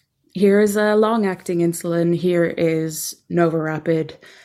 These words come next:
Take six units for breakfast, six units for lunch, five units for dinner."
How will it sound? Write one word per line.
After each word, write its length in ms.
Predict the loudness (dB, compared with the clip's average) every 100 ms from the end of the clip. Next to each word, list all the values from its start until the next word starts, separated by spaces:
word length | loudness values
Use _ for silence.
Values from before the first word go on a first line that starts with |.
| _
Take 200 | -4 -4
six 240 | 0 0 4
units 260 | 4 4
for 140 | 0 0
breakfast, 480 | 2 2 0 -2 -2
six 180 | -4
units 260 | -2 -2 -2
for 200 | -2 0
lunch, 460 | 2 0 -2 -6 -10
five 280 | -2 -2 0
units 300 | -4 -6 -8
for 100 | -8
dinner." 460 | -4 -4 -6 -8